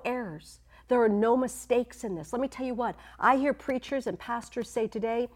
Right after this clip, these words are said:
"Well, the Bible contains the Word of God," meaning there's sections that are of God, but sections that may not be inspired. Let me tell you what, this is the holy,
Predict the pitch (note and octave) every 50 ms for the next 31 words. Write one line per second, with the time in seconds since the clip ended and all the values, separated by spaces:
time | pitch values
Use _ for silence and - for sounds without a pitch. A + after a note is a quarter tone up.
0 | - - - - - - - - A#3+ B3 A#3 A3+ A3+ G#3+ A3 - - - - _
1 | _ - A#3 G3+ C#4 C#4+ D4+ D#4 C4 C4+ A#3 - - - A#3 A3+ G3+ - - -
2 | - A3+ B3 C4 C4 B3+ B3 A3+ G3 F3+ D#3+ - - - F#3 E3 D#3+ E3+ D#3+ D#3
3 | D3+ C3+ - - D3+ C3 C3 - - - - - _ _ - - - - - -
4 | B3 C4 C4 B3 A#3 A3+ G#3+ F#3+ - - - - - - - F4+ F4 F4 - -
5 | - C4+ A3 G3+ F#3+ - A3 F#3+ F3 - F#3 F3+ F3 F3+ F#3+ G#3 G3+ F#3+ F#3+ F#3
6 | F3+ F#3+ - - - - C#4+ C4 - - - A3+ G3+ F3+ - G#3 - F#3+ G3 F#3+
7 | F3 F3 F3 E3+ - - - G3+ F#3 E3 D#3 D3 - - - - F#3+ F3+ F3 D#3+
8 | C#3+ D3 - - - - - - - - - - - - B3 C#4+ D4+ D#4 - -
9 | - C4 B3+ G#3+ A3 G#3 G#3 G3 E3+ D#3+ D3 E3+ A#3+ D4 D4+ D4 - - - -
10 | - - B3 B3 A#3 A#3 F#3+ - - F#3+ F#3 - - - B3 A#3+ B3+ B3+ A#3+ B3+
11 | C4+ C4+ C4+